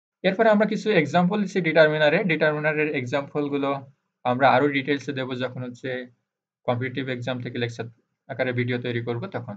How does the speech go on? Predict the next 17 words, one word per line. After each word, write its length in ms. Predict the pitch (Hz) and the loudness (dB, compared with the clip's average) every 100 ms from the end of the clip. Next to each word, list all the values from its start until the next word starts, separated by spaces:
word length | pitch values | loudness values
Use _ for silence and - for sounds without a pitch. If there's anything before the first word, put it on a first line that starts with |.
| - _ _ | -16 _ _
তো 60 | 147 | 0
এখানে 380 | 151 160 180 190 | 0 2 0 0
টোফেল 600 | 147 123 151 151 - 165 | -4 -2 -4 -6 -8 -8
যেগুলো 300 | 147 139 135 | -6 -4 -4
আছে 100 | 131 | -4
সেই 200 | - 143 | -6 -8
বিষয়গুলো 380 | 131 123 123 120 | -6 -6 -4 -6
সম্পর্কে 420 | 120 123 117 117 | -6 -6 -6 -4
আমরা 160 | 113 110 | -6 -6
video 260 | 110 110 | -8 -6
দিচ্ছি। 320 | 110 - - 208 - _ _ _ _ _ _ | -6 -8 -14 -14 -16 _ _ _ _ _ _
The, 280 | 123 139 104 - _ _ _ _ _ _ _ _ - | 4 6 6 2 _ _ _ _ _ _ _ _ 4
on, 260 | 151 131 101 - _ _ _ _ _ _ _ _ - | 6 6 4 -6 _ _ _ _ _ _ _ _ -4
to, 320 | 156 113 - _ _ _ _ _ _ | -2 -2 -6 _ _ _ _ _ _
some, 440 | _ - 151 135 104 - _ _ _ _ - | _ 0 4 4 2 -6 _ _ _ _ -6
is, 260 | 156 127 107 - _ _ _ _ _ | 0 0 -2 -16 _ _ _ _ _
every, 480 | 143 143 135 117 - | -2 -2 0 -4 -4